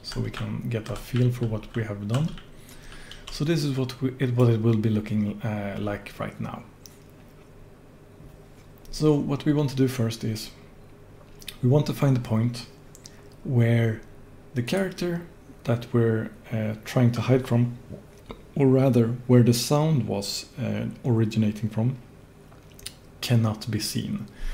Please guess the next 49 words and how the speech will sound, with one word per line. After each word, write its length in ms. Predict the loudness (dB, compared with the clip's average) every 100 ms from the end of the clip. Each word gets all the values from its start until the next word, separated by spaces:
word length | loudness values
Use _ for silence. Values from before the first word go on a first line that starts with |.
| -6 -12 -6
So 140 | -2
if 300 | -2 -2 -10 -4
this 240 | -2 -2
player 540 | -2 -2 0 -2 -4 -4
over 140 | -4
here 240 | -2 -2
shot 420 | -4 -4 -6 -8 -6
a 80 | -4
gun 480 | 0 0 -2 -6 -6
over 180 | -4 0
here, 360 | 2 4 2 -4 -18 -20 -4
then 120 | 0
maybe 260 | 0 0 -2
we 120 | -2
would 200 | -6 -6
want 200 | -8 -8
to 120 | -6
run 300 | -4 -4 -6
and 120 | -10
hide 200 | -10 -8
behind 300 | -8 -6 -6
here 360 | -2 0 0 0
or 140 | -4
behind 420 | -4 -6 -6 -8 -4
here 300 | -2 0 -2
if 300 | -4 -6 -6
we 80 |
were 140 | -6 -6
standing 320 | -8 -10 -8
somewhere 280 | -8 -8 -4
here. 300 | -2 -2 -4 -10 -20 -20 -10 -8 -6
If 160 | -6
we 120 | -4 -4
were 80 |
standing 340 | -4 -4 -2 -4
somewhere 360 | -4 -6 -6
over 240 | -8 -10 -10
here, 420 | -6 -4 -4 -6 -14 -20 -12
then 140 | -2 0
we 80 | 0
would 160 | 0
want 160 | -2 -2
to 60 | -4
run 220 | -6 -4
around 360 | -4 -6 -8 -10
and 180 | -10 -10
hide 280 | -10 -10
over 140 | -12 -12
here. 260 | -14 -14